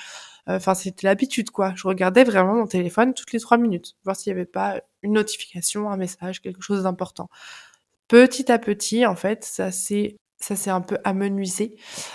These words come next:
euh, le fait que je regarde mon téléphone, mais ça n'a pas suffi. Clairement, en fait, le téléphone, ça prend les notifications, les,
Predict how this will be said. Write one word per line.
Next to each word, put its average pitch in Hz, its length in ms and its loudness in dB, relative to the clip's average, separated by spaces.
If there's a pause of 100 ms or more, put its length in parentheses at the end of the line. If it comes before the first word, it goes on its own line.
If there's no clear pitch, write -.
(140)
euh, 196 200 6
le 190 120 4
fait 208 220 0
que 208 100 0
je 185 80 -2
regarde 185 220 0
mon 185 100 -2
téléphone, 185 580 0
mais 190 120 -2
ça 190 160 -2
n'a 180 100 0
pas 196 160 0
suffi. 202 380 -4
Clairement, 208 520 4 (300)
en 202 100 2
fait, 233 160 6
le 214 120 6
téléphone, 208 480 4
ça 196 160 0 (260)
prend 254 400 2 (380)
les 208 220 4
notifications, 233 1160 2
les, 202 420 2